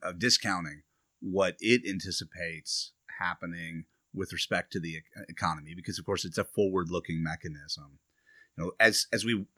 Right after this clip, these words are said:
came into this election, there was a significant amount of, uh, uh, of hedges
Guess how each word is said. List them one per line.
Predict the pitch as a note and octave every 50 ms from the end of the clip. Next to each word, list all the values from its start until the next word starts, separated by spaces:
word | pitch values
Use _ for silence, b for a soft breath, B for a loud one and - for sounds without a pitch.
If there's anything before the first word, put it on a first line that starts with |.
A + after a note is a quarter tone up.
| _ -
came | - - E3 E3+ D#3+ C#3 A2+
into | A2 C#3 F3+ E3+ C3+
this | G2+ G2 - -
election, | E2+ F2+ E2+ E2 E2 - - F#2 E2+ E2 E2 E2 D#2+ _ _ _ _ _ _ _ _ -
there | - F#2 F2+ G#2 G#2 G2+ G2+ G2+ G2 G2 G2
was | F#2+ F2+ G2 G2 F#2 F#2 F#2 F#2 F#2 F2 - - -
a | F#2+
significant | - - G#2+ F2+ F2+ G#2 A#2 C3+ E3 E3 F3 D3+ B2
amount | G#2 F#2 F#2 F2+ F2+ F2+ F2+ F2+ -
of, | - E2 E2 E2 E2 D#2+ D#2+ D3+ - _ _ _ _ _ _ _ _ - -
uh, | D#2+ D#2 D#2 D#2+ D#2 D2+ C#2+ D2+ - _ _ _ -
uh, | - F#2 F2+ - - - - _ - G2+ F#2 E2 D#2+
of | D#2 D#2 - - - _ - - - - -
hedges | A2+ A#2+ B2 A2+ G2 E2+ D#2 D#2 D#2 - -